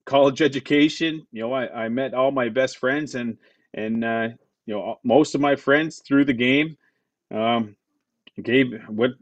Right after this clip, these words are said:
you know, went to university, had a lot of good times, got to travel the world. So, you know, everything, uh, you know, almost everything I had in the world is, is, you know, from, from picking up the stick. And,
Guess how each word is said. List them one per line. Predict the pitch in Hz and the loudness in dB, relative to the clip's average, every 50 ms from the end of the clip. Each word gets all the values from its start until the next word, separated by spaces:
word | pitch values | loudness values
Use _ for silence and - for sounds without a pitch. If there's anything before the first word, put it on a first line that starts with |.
| _ _ _ _ - | _ _ _ _ -12
you | 95 | -10
know, | 87 95 | -8 -6
went | 104 104 110 127 127 | -4 -2 -2 -2 -2
to | - 120 | 0 0
university, | 117 127 123 107 113 120 127 123 - - - 131 127 120 | 2 2 2 4 4 4 4 4 2 0 0 2 4 4
had | 117 131 135 | 6 4 4
a | 127 120 | 4 4
lot | 120 123 123 | 4 4 4
of | 123 113 | 4 2
good | 131 123 - | 2 0 2
times, | - 127 139 143 127 110 | 0 0 0 0 0 0
got | 117 113 113 - | -2 -2 -2 -4
to | 107 | -4
travel | - - 123 123 123 127 120 | 0 2 4 4 4 2 0
the | 113 | 0
world. | 107 117 120 135 135 104 - | 2 4 4 4 4 2 -2
So, | - - 110 110 104 - _ _ _ _ _ _ _ _ _ _ - | -2 0 0 2 0 -2 _ _ _ _ _ _ _ _ _ _ -6
you | 110 | -2
know, | 107 107 | 0 2
everything, | 113 123 135 143 139 - 127 - 147 139 139 139 135 | 2 2 2 2 0 0 -2 -2 0 0 0 0 0
uh, | 135 131 127 127 120 120 120 _ | 0 0 0 -2 -2 -6 -10 _
you | - - 123 | -10 -8 -8
know, | 107 117 | -6 -4
almost | 120 127 131 143 143 131 - 151 | -2 0 0 2 0 0 2 0
everything | 143 143 143 147 143 139 | 0 0 -2 -2 -2 0
I | 135 120 - - | 0 -2 -2 -2
had | 117 131 156 165 | 0 0 0 0
in | 151 | -2
the | 113 | -2
world | 117 143 175 185 156 | -2 0 0 0 -2
is, | 131 113 107 | -4 -4 -6
is, | - 120 117 120 113 113 - _ _ _ _ _ | -8 -8 -6 -6 -8 -10 -16 _ _ _ _ _
you | 110 104 | -6 -6
know, | 107 113 | -6 -6
from, | - _ - 123 123 127 127 120 - _ | -6 _ -6 -4 -4 -4 -6 -8 -10 _
from | - 131 120 - | -8 -8 -8 -4
picking | - 139 - - 120 | -4 -4 -4 -2 -6
up | 123 - | -6 -6
the | - 117 | -8 -12
stick. | - - - 143 143 135 - _ 107 | -12 -8 -6 -6 -6 -6 -8 _ -10
And, | 98 98 98 98 | -8 -8 -8 -10